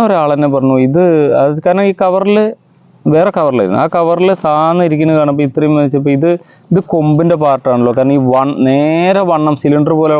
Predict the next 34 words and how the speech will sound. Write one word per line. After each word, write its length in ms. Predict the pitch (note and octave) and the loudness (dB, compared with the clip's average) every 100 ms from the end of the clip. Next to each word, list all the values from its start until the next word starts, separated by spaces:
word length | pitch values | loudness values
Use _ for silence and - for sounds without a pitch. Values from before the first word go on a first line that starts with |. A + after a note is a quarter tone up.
| C#3+ | 0
വണ്ണമുള്ള 300 | C#3 D3 C#3+ C3+ | 0 0 0 0
ഭാഗത്തിൻ്റെ 400 | C3+ C3 C#3 C3+ | 0 0 0 0
അവിടുന്ന് 220 | B2+ C3+ B2+ | 0 0 0
ചെറിയ 180 | C3 C3+ C3 | 0 0 0
ബ്രാഞ്ച് 320 | A#2+ B2 C3 | 0 2 2
വന്നപ്പോൾ 240 | A#2+ A#2+ A#2 | 0 0 0
ഇവിടുന്ന് 240 | B2+ C#3+ C3+ | 2 2 2
വേര് 300 | B2 C3+ D3 C#3 | 2 2 0 0
വന്നതാ, 340 | B2+ A#2+ A2 - - - - | 0 0 -2 -4 -14 -8 -2
ഈ 40 | D3+ | 0
സ്ഥലത്തുനിന്ന് 460 | D#3 C3+ - C#3 C#3+ B2 | 0 -2 0 0 0 2
വേര് 240 | A#2+ C#3 C#3 | 2 2 0
വന്നതാണെന്ന് 580 | A#2+ A#2+ A#2+ A#2 B2 B2 | 0 0 0 0 0 0
കരുതിയിട്ടാണ് 460 | A#2+ B2 B2+ C3 C3 A#2+ | 0 0 0 0 0 -2
പറഞ്ഞത് 260 | A2+ A2+ G#2 | 0 0 0
അദ്ദേഹം. 260 | G2+ F#2+ - - - - - - | -2 -6 -14 -20 -20 -20 -20 -6
അപ്പോൾ 140 | A#2+ B2+ C3 | -2 0 0
ഞാൻ 100 | C#3 B2+ | 0 0
അവർക്ക് 280 | B2+ B2+ E3+ | -2 -2 0
വേണ്ടി 180 | E3 D#3+ D#3+ | 0 0 0
തന്നെ 160 | E3 D#3+ | 0 0
ഞാനത് 240 | D3 C#3+ C3+ | 0 0 0
കാണിച്ചു 260 | B2+ A#2 A#2+ | 0 0 -2
കൊടുത്തു. 200 | A2 A#2+ A#2+ | 0 0 0
ഞാൻ 100 | B2 B2 | 0 0
ആ 20 | A#2 A#2+ - | 0 0 0
കവറിന്ന് 440 | A2 A#2 A#2+ B2+ A#2 | 0 0 0 0 0
പിന്നെ 180 | B2 B2 | 0 0
ഞാൻ 100 | B2 B2+ | 0 0
പറഞ്ഞു 180 | B2 A2 | -2 -2
സംശയം 360 | G2+ - C3+ C#3+ - | -4 -2 -2 -2 -4
ഇപ്പോൾ, 260 | G#2 - C3 - - - _ - - | -6 -4 -2 -4 -8 -16 _ -10 -4
ഏഹ്, 340 | B2 B2 A#2 A2 - | 0 0 0 -4 -4
തീർക്കണം 460 | A#2+ A#2+ A2+ A#2+ | 0 0 0 -4